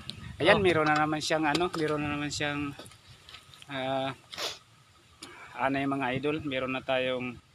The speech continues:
Speaker 2: Pruweba.
Speaker 1: nakikita, oh. Oh, pruweba yan. Yan yung pruweba, mga idol, na meron siyang buhay. Hmm.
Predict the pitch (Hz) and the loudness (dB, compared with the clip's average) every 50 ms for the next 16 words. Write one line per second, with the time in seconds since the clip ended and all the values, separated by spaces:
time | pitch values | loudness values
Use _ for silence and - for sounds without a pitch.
0 | - - - - - - 120 120 123 120 120 120 123 131 135 135 127 - 135 131 | -20 -20 -20 -20 -18 -14 -10 -10 -8 -8 -10 -8 -8 -6 -6 -6 -6 -4 -4 -4
1 | 127 - 143 120 107 113 113 - - - - 104 110 113 113 117 - 117 120 123 | -2 -2 -2 -2 0 -2 -4 -6 -10 -10 -10 -8 -6 -6 -8 -8 -6 -6 -6 -4
2 | 120 120 117 117 120 117 117 120 139 175 208 220 220 202 190 185 185 180 175 165 | -4 -4 -2 -2 -2 -2 -2 -2 -2 -2 0 2 2 2 2 2 0 0 0 0
3 | 170 170 165 160 147 147 147 143 151 143 143 135 131 127 127 123 127 117 - 123 | 0 -2 0 -2 -2 -2 -4 -4 -4 -4 -4 -4 -6 -6 -8 -8 -8 -10 -8 -10
4 | 120 113 110 117 117 110 107 104 104 - - - - - - - - - - - | -10 -12 -10 -10 -10 -10 -10 -12 -14 -16 -18 -18 -16 -18 -20 -20 -20 -20 -18 -16
5 | - - - - - - - - - - - - 110 110 110 110 110 107 | -14 -14 -14 -16 -20 -20 -20 -20 -18 -18 -18 -16 -16 -14 -12 -12 -14 -14